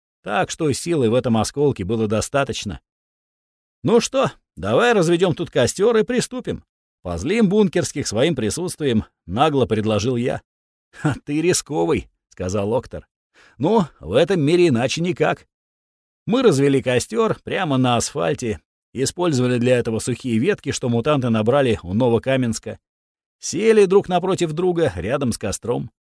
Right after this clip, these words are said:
В правом кулаке я сжимал осколок метеорита, поглощая его энергию, а левой ладонью накрыл руку Октора, передавая ему всю получаемую мною силу.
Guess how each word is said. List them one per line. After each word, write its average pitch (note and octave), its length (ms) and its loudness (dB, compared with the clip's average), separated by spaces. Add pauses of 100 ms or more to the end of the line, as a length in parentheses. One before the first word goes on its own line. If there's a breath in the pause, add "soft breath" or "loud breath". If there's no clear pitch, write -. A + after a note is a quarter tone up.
(440)
В - 100 -20
правом B2 320 2
кулаке A#2 540 -2
я G#2 220 -2
сжимал A#2 380 2
осколок A2+ 400 -2
метеорита, A#2 560 0
поглощая A2 560 -2
его A2 320 2
энергию, A2+ 580 -4 (500)
а C#2+ 120 -18
левой F#3 280 0
ладонью D3 720 2
накрыл C3 460 -8
руку C#3 300 -2 (100)
Октора, G#2+ 420 -4 (180)
передавая G2+ 480 0
ему G#2+ 300 0
всю D#3+ 300 -4
получаемую A2+ 680 0
мною A2 280 0
силу. A2 440 -6